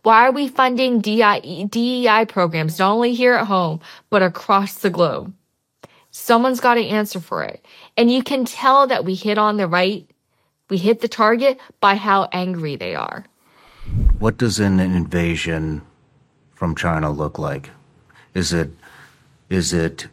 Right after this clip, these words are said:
Speaker 2: a kinetic war, or is it more of a cognitive war,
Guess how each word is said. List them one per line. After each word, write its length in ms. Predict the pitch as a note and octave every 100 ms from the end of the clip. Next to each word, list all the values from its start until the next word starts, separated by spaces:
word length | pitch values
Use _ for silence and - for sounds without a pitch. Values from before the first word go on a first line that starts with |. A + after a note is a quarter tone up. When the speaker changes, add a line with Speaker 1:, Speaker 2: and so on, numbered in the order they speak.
| _
Speaker 2:
a 100 | -
kinetic 520 | F2+ F2+ E2+ F#2 G#2 A#2
war, 460 | A#2 A#2+ B2 B2+ A#2
or 320 | G2+ F#2 E2+ F2
is 340 | F2+ F2 D#2
it 440 | - F#2 F2 - -
more 260 | F2+ F2+ E2+
of 80 |
a 60 | -
cognitive 760 | - F2+ F#2+ F2+ F#2+ G2 F2 F2
war, 440 | F#2 F#2 F#2 F#2